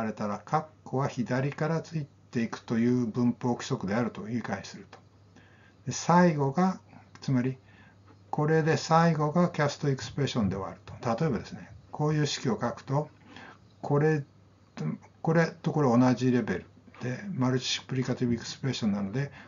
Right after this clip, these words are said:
これもこれもマルチプリカティブエクスプレッションなんですが、この文法でいくと、ここが左に、あの、まとまりがあるので、カッコは左からつくと、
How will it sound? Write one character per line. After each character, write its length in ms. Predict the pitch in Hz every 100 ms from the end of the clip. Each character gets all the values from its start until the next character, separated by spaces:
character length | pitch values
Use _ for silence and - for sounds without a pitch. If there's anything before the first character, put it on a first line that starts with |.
| -
こ 140 | -
れ 100 | 170
も 160 | 185 185
こ 120 | 180
れ 80 | 160
も 120 | 156
マ 180 | 143 127
ル 100 | 135
チ 160 | 131 -
プ 120 | -
リ 80 | 131
カ 120 | 127
テ 80 | 135
ィ 40 |
ブ 80 | 127
エ 40 |
ク 100 | 127
ス 140 | - -
プ 120 | 143
レ 60 |
ッ 20 | 127
シ 120 | -
ョ 40 |
ン 40 | 98
な 100 | 98
ん 40 |
で 80 | 90
す 100 | -
が、 140 | 139
こ 100 | 135
の 100 | 147
文 180 | 139 147
法 180 | 139 143
で 100 | 143
い 60 | 147
く 80 |
と、 240 | - 170 175 - - - - -
こ 240 | - 143 135
こ 220 | - 156
が 200 | 151 156
左 520 | 139 131 135 139 131 131 - - - - - - - - - - -
に、 300 | 151 156 - - - - - -
あ 120 | - 127
の、 240 | 120 120 - -
ま 160 | 131 120
と 120 | 127
ま 140 | 123
り 100 | 120
が 180 | 120 120
あ 180 | - 127
る 80 | 113
の 140 | 98
で、 220 | 120 139 - - - -
カ 120 | -
ッ 80 | 156 -
コ 120 | -
は 100 | 104
左 300 | 95 107 110
か 100 | 120
ら 100 | 117
つ 100 | 113
く 80 | -
と、 120 | -